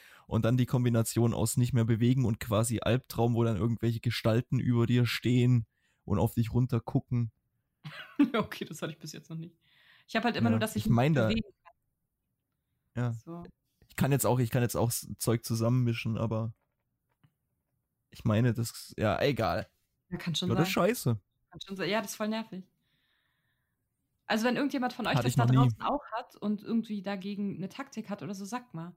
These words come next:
Speaker 2: Ich meine, ist jetzt nicht so schlimm, ich werd davon jetzt nicht sterben. Und ich hab jetzt auch eine Taktik, wie ich da dann auch rauskomme, aber trotzdem ist halt ungeil.
Speaker 1: <laughs>
Speaker 2: Erstmal ein Durchziehen vorm Schlafengehen, dann passiert das nicht.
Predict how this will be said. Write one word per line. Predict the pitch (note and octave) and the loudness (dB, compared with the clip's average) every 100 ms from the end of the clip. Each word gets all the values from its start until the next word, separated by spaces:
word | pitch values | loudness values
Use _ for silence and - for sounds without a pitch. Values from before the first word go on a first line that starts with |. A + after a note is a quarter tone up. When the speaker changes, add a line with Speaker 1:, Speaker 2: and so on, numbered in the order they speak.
| - | -10
Speaker 2:
Ich | D#3+ | -4
meine, | F3 | -2
ist | F3 | -2
jetzt | F3+ E3 | -4 -6
nicht | E3 | -6
so | E3 | -8
schlimm, | - F3+ F3 | -6 -4 -4
ich | D3+ | -8
werd | C#3+ D3 | -12 -10
davon | C#3+ - D3 | -12 -12 -10
jetzt | D3+ D3 | -10 -10
nicht | D3 | -12
sterben. | - D#3 E3+ E3+ - _ _ _ _ _ | -6 -6 -6 -8 -14 _ _ _ _ _
Und | D#3 | -8
ich | |
hab | D#3+ D#3 | -8 -6
jetzt | D3+ - | -8 -10
auch | D3+ - | -14 -12
eine | D3+ D3 | -12 -10
Taktik, | - D#3 D#3+ D3+ | -14 -16 -14 -12
wie | D#3+ | -12
ich | |
da | C#3+ D3 | -8 -8
dann | C#3+ C3+ | -6 -8
auch | - D3+ D#3 | -6 -6 -4
rauskomme, | F#3+ G#3 - F3 | -4 -4 -6 -6
aber | C#3+ D#3 | -8 -12
trotzdem | - F3+ F#3 | -16 -16 -12
ist | - | -12
halt | E3 | -10
ungeil. | F3+ E3 C#3+ D#3+ - _ _ _ _ _ _ _ _ _ _ _ _ _ _ _ _ _ - | -10 -8 -10 -12 -16 _ _ _ _ _ _ _ _ _ _ _ _ _ _ _ _ _ -14
Speaker 1:
<laughs> | - G#3 A#2 _ _ - _ _ _ _ _ _ _ _ _ _ _ _ | 0 0 0 _ _ -20 _ _ _ _ _ _ _ _ _ _ _ _
Speaker 2:
Erstmal | G#3 E3+ G3 G3+ | -4 -2 0 0
ein | F#3+ | 2
Durchziehen | G#3+ G#3+ - G3+ | 0 -2 -6 -8
vorm | F3 D3+ | -8 -12
Schlafengehen, | E3 D3+ F#3 D3+ | -12 -12 -12 -14
dann | A2 | -14
passiert | - F#3+ G3+ F#3+ | -16 -14 -14 -14
das | D#3 | -18
nicht. | - _ | -20 _